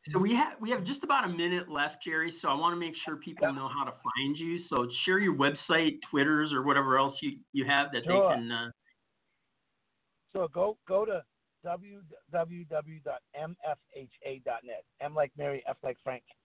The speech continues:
Speaker 2: H like Harry, A like Andrew dot net. And you can get to everything we do there. Um, or just type in my name, Jerry Fernandez, and up will pop, uh,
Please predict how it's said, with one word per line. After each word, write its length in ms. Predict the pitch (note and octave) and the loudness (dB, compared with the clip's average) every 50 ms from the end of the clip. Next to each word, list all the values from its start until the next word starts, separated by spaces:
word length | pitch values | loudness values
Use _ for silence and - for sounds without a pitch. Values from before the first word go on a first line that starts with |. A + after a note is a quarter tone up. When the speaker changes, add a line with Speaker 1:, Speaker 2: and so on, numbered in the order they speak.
| _ _ | _ _
Speaker 2:
H 100 | C3 B2+ - - | -14 -12 -6 -6
like 160 | C3 B2 - | -6 -6 -2
Harry, 240 | - C3 B2 B2 B2 - | 2 2 2 2 2 -2
A 80 | A#2+ B2 | -2 0
like 200 | B2 A2+ - - | 0 0 0 -2
Andrew 260 | B2 B2 A#2 G#2+ G#2 G2 | -6 -6 -6 -8 -12 _
dot 220 | - A#2+ G#2 - - | 2 2 2 2 0
net. 220 | A#2 C#3 C#3 - _ _ _ _ _ _ _ _ _ _ _ | 0 0 0 0 _ _ _ _ _ _ _ _ _ _ _
And 160 | C3 C3 C#3 | -6 -2 -2
you 80 | D#3+ F#3 | -2 -2
can 160 | - E3+ D3+ | -2 -4 -6
get 180 | B2+ D3+ D3+ - - | -4 -4 -4 -4 -4
to 120 | - - - | -6 0 2
everything 420 | D#3 F#3+ G3+ A3 F3 G#3 G3+ G3 F#3 | 2 2 2 -2 -8 -6 -6 -4 -4
we 140 | F3+ F3+ | -2 -4
do 260 | E3+ C#3 C#3+ D3+ D3 C#3 B2 | -4 -6 -8 -8 -8 -8 -8
there. 260 | C3 A#2+ G#2 F2+ D2 - - _ - | -8 -8 -8 -10 -12 -14 -14 _ -6
Um, 560 | A2+ A2 G#2+ G#2+ G#2 G#2+ G#2+ G#2 G#2 G2+ G2+ _ _ | -2 -2 0 0 -2 -4 -6 -18 -20 -20 -20 _ _
or 240 | - B2 B2+ B2+ B2 | 2 4 4 4 2
just 280 | G#2 G2+ C#3+ D3 - _ | 0 -2 -6 -6 -6 _
type 280 | - C3+ C#3+ C#3+ - - | 2 4 4 4 0 -4
in 300 | E3 F#3+ G3+ G#3+ A3 A3 _ _ _ _ _ _ _ _ _ | -4 -4 -4 -6 -10 -16 _ _ _ _ _ _ _ _ _
my 100 | A#2 C3 B2+ D3+ | -6 -4 -4 -4
name, 240 | E3+ G#3+ A#3 E3+ G#2+ | -4 -6 -8 -10 -12
Jerry 220 | - G#2+ A2+ B2+ C3 - | -12 -10 -10 -10 -10 -10
Fernandez, 440 | C#3 D#3 E3+ F3+ D#3+ B2 G#2 F2+ - _ | -8 -6 -6 -6 -4 -6 -10 -10 -12 _
and 140 | G2 F#2+ - _ - | -18 -18 -18 _ -4
up 120 | A2+ A2+ - _ | -4 -4 -4 _
will 140 | C3 B2 - | -8 -8 -8
pop, 340 | _ - A2 G#2 G2+ - _ _ _ _ _ _ _ _ _ - | _ 2 4 4 4 2 _ _ _ _ _ _ _ _ _ -4
uh, 420 | G2 G2 G2 F#2+ F#2+ F#2 F#2 F#2 | 0 0 2 2 2 0 0 -2